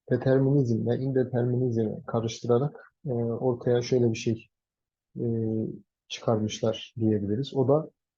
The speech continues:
otodeterminizm. Burada da ahlaki özelli-, özellik olarak nitelendirilen, e, otodeterminize göre insanın davranışını belirleyen ve yönlendiren bir takım etkiler vardır. Ancak bu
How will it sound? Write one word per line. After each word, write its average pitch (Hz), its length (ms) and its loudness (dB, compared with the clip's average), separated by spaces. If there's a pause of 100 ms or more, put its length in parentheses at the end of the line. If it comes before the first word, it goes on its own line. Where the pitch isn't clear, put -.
otodeterminizm. 117 1400 0 (800)
Burada 151 260 6
da 147 260 2
ahlaki 143 480 2
özelli-, 131 500 0 (160)
özellik 123 640 -2
olarak 117 360 0
nitelendirilen, 113 760 0 (760)
e, 123 60 0 (1120)
otodeterminize 127 760 4
göre 113 340 0
insanın 131 480 -2
davranışını 120 560 2
belirleyen 110 480 0 (160)
ve 120 40 -6
yönlendiren 117 680 0
bir 160 100 2
takım 131 360 -2
etkiler 117 340 -2
vardır. 107 360 -2
Ancak 123 440 -2
bu 170 180 0